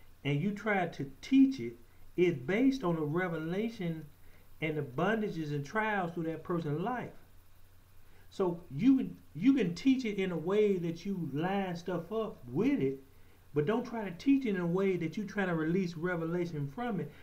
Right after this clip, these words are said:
because the revelations are only locked up inside the mind or the spirit of the person who wrote it. So, so w-, when I wrote him and said I wouldn't do that, he asked me why, and I told him. He said, "That makes sense."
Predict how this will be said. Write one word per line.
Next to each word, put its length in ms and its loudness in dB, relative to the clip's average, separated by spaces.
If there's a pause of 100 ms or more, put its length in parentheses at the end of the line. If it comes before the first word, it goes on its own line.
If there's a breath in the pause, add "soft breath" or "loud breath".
because 300 -4
the 80 -6
revelations 800 0
are 160 -2
only 260 -2
locked 400 -4
up 200 -2
inside 520 -4
the 100 -4
mind 680 -4 (280 loud breath)
or 120 -4
the 80 -4
spirit 520 -2
of 140 -2
the 60 -4
person 580 -4
who 100 -4
wrote 320 0
it. 80 -10 (1900 soft breath)
So, 340 -4 (140)
so 180 0
w-, 300 0 (500)
when 160 0
I 80 4
wrote 240 4
him 60 4
and 100 2
said 140 -2
I 80 2
wouldn't 260 0
do 220 4
that, 160 2
he 200 0
asked 200 -2
me 80 2
why, 260 0
and 180 -4
I 120 0
told 340 -2
him. 220 -4
He 100 -4
said, 140 -4
"That 180 -4
makes 240 -6
sense." 300 -8